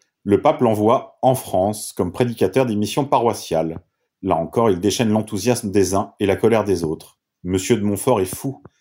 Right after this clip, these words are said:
Entièrement voué à la Mère de Dieu, il écrit L'amour de la sagesse éternelle et surtout le traité de la vraie dévotion à la Sainte Vierge.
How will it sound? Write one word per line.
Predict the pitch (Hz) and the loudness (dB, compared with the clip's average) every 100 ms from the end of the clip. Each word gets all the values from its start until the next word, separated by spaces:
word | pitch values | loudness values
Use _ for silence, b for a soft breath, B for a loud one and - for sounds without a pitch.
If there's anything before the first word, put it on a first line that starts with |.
| b b b b b - | b b b b b 0
Entièrement | 127 - 127 139 131 | 0 2 2 4 4
voué | 110 135 | 4 4
à | |
la | 107 | 4
Mère | 123 117 | 2 0
de | 101 | -2
Dieu, | 90 98 - | 0 -2 -2
il | 104 | 0
écrit | 104 - 139 131 | 0 0 -4 -2
L'amour | 113 110 135 | 0 2 4
de | 127 | 4
la | 110 | 2
sagesse | - 110 117 113 | 2 -2 -2 -2
éternelle | - 107 131 117 | 0 2 0 0
et | |
surtout | 107 101 - | -4 -6 -2
le | 120 92 | -2 0
traité | 113 135 | 0 0
de | 110 | 2
la | 95 | 0
vraie | 90 131 | 0 0
dévotion | 107 104 - | 0 -2 -2
à | 113 | -2
la | 82 | -2
Sainte | 117 107 | -2 -4
Vierge. | 82 73 69 - | -4 -6 -8 -16